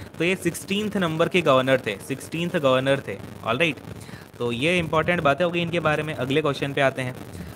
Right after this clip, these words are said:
अगला question ये रहा, "On which date World Bamboo Day is observed globally?" यहाँ पर जो World Bamboo Day है वो आपका हर साल कौन से दिन मनाया जाता है, कौन से तारीख को, सिक्सटीन सितंबर, एटीन, नाइनटीन या फिर ट्वेंटी।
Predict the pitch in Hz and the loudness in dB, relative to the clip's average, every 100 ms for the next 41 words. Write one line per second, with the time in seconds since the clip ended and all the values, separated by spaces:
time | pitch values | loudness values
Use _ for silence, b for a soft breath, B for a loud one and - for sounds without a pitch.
0 | - 135 170 180 160 180 170 135 156 170 | -2 2 4 4 2 0 0 2 4 2
1 | 160 156 170 151 170 127 135 151 190 156 | 2 0 0 0 0 0 4 4 4 2
2 | 139 147 185 143 147 165 180 175 143 123 | 2 2 2 2 0 0 -2 0 0 2
3 | 123 160 175 147 143 127 110 92 - - | 2 0 0 2 2 4 0 -4 -10 -16
4 | B B 135 135 175 165 185 143 147 180 | B B -4 0 0 2 2 4 6 6
5 | 151 139 151 170 156 147 151 160 165 - | 4 2 2 2 4 4 2 4 2 2
6 | 175 175 151 165 160 143 160 156 147 175 | 0 2 2 2 2 0 0 -2 -2 -2
7 | 147 160 143 123 143 135 113 151 143 131 | -2 0 0 2 2 2 2 0 0 -2
8 | 160 143 117 110 - 95 - - - - | -2 0 0 -2 -6 -12 -12 -20 -20 -20
9 | B B - 151 - 185 185 165 160 151 | B B -8 -6 -2 0 2 0 0 0
10 | 165 151 143 127 147 165 147 123 123 160 | 2 2 2 2 -2 -2 0 0 0 -2
11 | 156 131 165 143 117 98 | -2 2 2 2 -4 -6